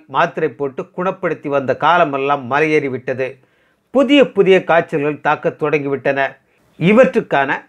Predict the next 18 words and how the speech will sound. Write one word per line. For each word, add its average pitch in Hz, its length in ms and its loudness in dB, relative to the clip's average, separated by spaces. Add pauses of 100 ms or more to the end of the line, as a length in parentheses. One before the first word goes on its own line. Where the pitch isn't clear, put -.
(120)
இரத்த 185 460 -2
பரிசோதனை, 165 600 -2 (380)
இதர 208 400 2 (140)
பரிசோதனைகளுக்கான 165 960 -2
செலவுகள் 170 600 -2 (140)
கண்ணை 160 340 -2
கட்டுகின்றன. 135 640 -4 (640)
மருத்துவ 247 520 0
அவசர 196 460 -2
காலத்தில் 147 480 -4 (300)
இந்தியர்கள் 180 500 -2 (120)
பெரிதும் 208 400 0
நம்புவது 151 520 0 (240)
தங்கள் 156 360 0 (100)
சேமிப்புகளைத்தான். 143 880 0 (520)
இதனால் 170 400 0 (320)
எதிர்கால 190 600 -2
தேவைகளுக்காக 170 720 -2